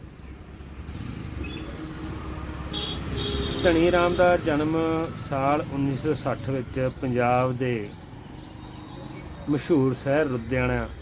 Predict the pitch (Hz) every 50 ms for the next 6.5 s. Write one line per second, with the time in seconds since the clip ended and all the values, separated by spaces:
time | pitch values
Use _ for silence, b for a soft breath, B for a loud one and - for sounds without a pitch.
0 | - - - - - - - - - - - - - - - - - - - -
1 | - - - - - - - - - - - 139 135 123 - - 139 147 147 190
2 | 190 185 170 165 147 - 143 131 127 127 117 107 123 120 127 151 170 165 151 135
3 | 131 127 - 127 107 110 104 104 107 113 - - - - - - - - - -
4 | - - - - - - - - - - - - - - - - - - - -
5 | - - - - - - - - - - - - 131 139 143 147 143 156 156 147
6 | 165 160 170 170 170 165 165 165 165